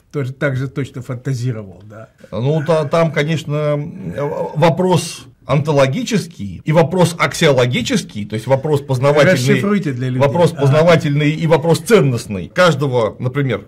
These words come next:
Speaker 2: средневекового источника это вопрос чудовищно сложный, потому что нельзя сказать, что все хронисты не ставили себе задачу написать хронику. Некоторые ставили. И более того, писали очень точно. А некоторые, ну, например, если мы говорим про повесть временных лет, которая рассказывает про времена
Speaker 1: Да.
Speaker 2: варяжского цикла,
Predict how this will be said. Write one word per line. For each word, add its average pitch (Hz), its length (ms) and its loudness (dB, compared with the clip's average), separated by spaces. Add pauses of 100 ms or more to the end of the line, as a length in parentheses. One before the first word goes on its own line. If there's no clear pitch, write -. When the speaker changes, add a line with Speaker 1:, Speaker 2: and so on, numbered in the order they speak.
(180)
Speaker 2:
средневекового 143 840 0
источника 160 600 -4
это 113 260 -2
вопрос 139 360 -2
чудовищно 135 480 -2
сложный, 165 400 -2
потому 127 340 -2
что 127 140 -10
нельзя 143 180 2
сказать, 113 240 -2
что 117 120 -8
все 156 180 -2
хронисты 131 480 -4
не 135 100 -4
ставили 139 400 0
себе 120 480 -6
задачу 139 380 0
написать 127 440 -2
хронику. 101 400 -6
Некоторые 92 420 -8
ставили. - 460 -12 (140)
И 113 60 -8
более 156 300 0
того, 135 220 0
писали 143 560 0
очень 120 340 -4
точно. - 460 -10 (140)
А 107 160 -2
некоторые, 147 480 -2
ну, 135 120 0
например, 117 440 -4
если 110 180 -6
мы 104 140 -10
говорим 107 260 -2
про 110 160 -4
повесть 110 320 -6
временных 110 360 -6
лет, 233 180 -4
которая 113 340 -4
рассказывает 113 560 -4
про 117 140 -4
времена 123 260 -4
Speaker 1:
Да. 117 100 0
Speaker 2:
варяжского 120 520 -4
цикла, 101 400 -10